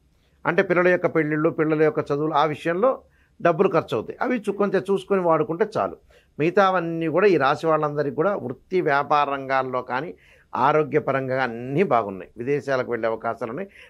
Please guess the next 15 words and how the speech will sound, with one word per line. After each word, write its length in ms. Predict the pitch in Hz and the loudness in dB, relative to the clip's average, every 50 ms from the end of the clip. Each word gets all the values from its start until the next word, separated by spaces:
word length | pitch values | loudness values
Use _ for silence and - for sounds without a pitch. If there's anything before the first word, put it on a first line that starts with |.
| _ _ - | _ _ 0
Totally-గా 640 | 127 143 160 180 190 - - 185 185 240 247 233 - - 143 | 2 4 4 2 2 0 -4 0 2 2 2 2 0 -2 0
everything 360 | 143 147 180 170 - 190 185 175 | 0 0 -2 -2 -2 -4 -4 -2
will 160 | 165 156 143 135 | -2 -2 -2 -2
be 140 | 143 220 | -4 -4
okay 360 | 240 170 143 147 147 - 165 156 | -2 -2 -2 -2 -2 0 -2 -4
అని 100 | 131 101 | -2 -4
చెప్పుకోవచ్చు. 600 | - 110 - - _ 107 101 92 - - - - _ _ _ _ _ - | -6 -10 -10 -8 _ -6 -6 -6 -8 -12 -18 -20 _ _ _ _ _ 0
కొన్ని 180 | 208 226 247 247 | 0 0 2 2
పరిహారాలు, 540 | 165 170 196 202 202 202 202 190 165 131 | 2 2 2 4 4 4 4 2 2 -2
మరింత 500 | 110 110 117 135 175 220 247 254 240 202 | -4 -2 0 0 2 2 0 2 0 2
డెవలప్‌మెంట్ 560 | 208 214 208 202 196 196 - 196 180 165 - 165 | 4 4 4 4 2 0 -2 -4 -6 -4 -4 -4
చెందాలంటే 380 | 156 151 147 143 151 165 220 | 0 0 0 0 0 -2 -6
కొన్ని 180 | - 180 151 123 | -6 -8 -8 -6
పరిహారాలు 400 | 143 135 131 131 139 135 131 127 | -4 -2 -2 0 0 -2 -2 -4
చేసుకుంటే 360 | 117 113 - - - - | -6 -10 -10 -12 -16 -18